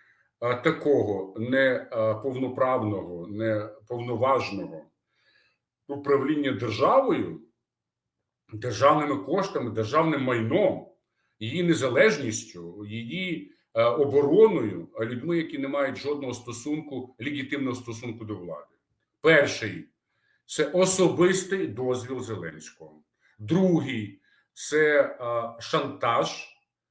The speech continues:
е, тих людей, яких призначають на посади, е, е, міністрів. Пане Олександре, невже ви думаєте, що оцей от,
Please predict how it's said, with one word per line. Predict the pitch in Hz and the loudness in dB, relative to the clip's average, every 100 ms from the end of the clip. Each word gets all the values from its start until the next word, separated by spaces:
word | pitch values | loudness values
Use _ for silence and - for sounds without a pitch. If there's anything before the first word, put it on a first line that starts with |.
| _ _ _ | _ _ _
е, | 110 113 113 113 110 - - | 2 4 4 4 2 -4 -4
тих | 151 143 | -4 -4
людей, | 120 117 170 196 196 | -10 -6 -4 -4 -6
яких | 202 113 175 - | -10 -10 -14 -10
призначають | 135 113 117 117 151 170 160 | -8 -8 -8 -8 -4 -4 -6
на | 127 | -10
посади, | - 110 123 127 127 123 113 _ _ _ - | -8 -8 -4 -6 -6 -10 -12 _ _ _ -12
е, | |
е, | 104 104 101 110 101 98 | -6 -6 -6 -10 -12 -12
міністрів. | 104 107 107 92 - 82 82 _ - | -10 -6 -6 -6 -12 -14 -18 _ -8
Пане | 135 160 | -6 -4
Олександре, | 165 - 107 85 82 _ _ - _ | -6 -8 -10 -10 -16 _ _ -20 _
невже | 123 131 | -12 -6
ви | 220 220 | -6 -4
думаєте, | 147 113 95 98 104 | -4 -4 -6 -8 -12
що | - | -10
оцей | 127 127 170 156 | -8 -6 -4 -2
от, | 135 | -4